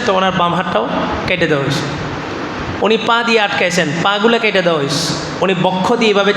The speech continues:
চাপ দিয়ে ধরছেন, ওনাকে দুই টুকরা করে দেওয়া হয়েছে। তা আল্লাহ রসুল বলেন, জাফরের দুই হাত কেটে গেছে। আল্লাহ তাআলা জাফরের দুই হাতে তৎক্ষণাৎ দুইটা ডানা দিয়ে দিছেন, ডানা।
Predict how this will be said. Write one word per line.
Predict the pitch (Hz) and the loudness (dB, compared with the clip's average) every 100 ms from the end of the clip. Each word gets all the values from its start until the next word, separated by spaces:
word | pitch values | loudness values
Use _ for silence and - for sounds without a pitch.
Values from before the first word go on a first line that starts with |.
| 196 | 0
চাপ | 185 165 | -2 0
দিয়ে | 185 | 2
ধরছেন, | 180 180 226 214 | 4 2 2 2
ওনাকে | 180 170 151 | 2 0 0
দুই | 180 | 2
টুকরা | 208 180 175 | 2 2 2
করে | 151 147 | 2 0
দেওয়া | 135 123 | 0 0
হয়েছে। | 110 - - - - - - - - - - - - - - - | -2 -2 -4 -6 -8 -8 -8 -8 -6 -4 -2 -4 -4 -6 -4 -2
তা | 170 | 0
আল্লাহ | 170 165 | 0 2
রসুল | 160 208 190 | 2 0 2
বলেন, | 170 185 240 277 226 - - - - 147 | 2 2 0 -2 -2 -4 -6 -6 -2 0
জাফরের | 170 170 185 208 175 | 2 2 2 0 2
দুই | 180 185 | 2 2
হাত | 180 190 190 | 2 0 -2
কেটে | 202 180 | 0 0
গেছে। | 175 170 214 - - - - - - | 0 0 0 0 -2 -2 -4 -4 -2
আল্লাহ | 170 170 | 0 0
তাআলা | 175 165 | 2 0
জাফরের | 165 160 160 208 202 165 | 0 -2 0 0 0 2
দুই | 175 180 | 2 2
হাতে | - 170 196 160 - - - - | 2 0 0 0 -2 -4 -6 -4
তৎক্ষণাৎ | 196 196 - 226 226 180 | -2 -2 -2 0 0 0
দুইটা | 190 190 | 0 0
ডানা | 180 170 185 180 | 0 -2 0 0
দিয়ে | 165 | 0
দিছেন, | 147 147 147 | 0 0 0
ডানা। | 151 160 | 0 0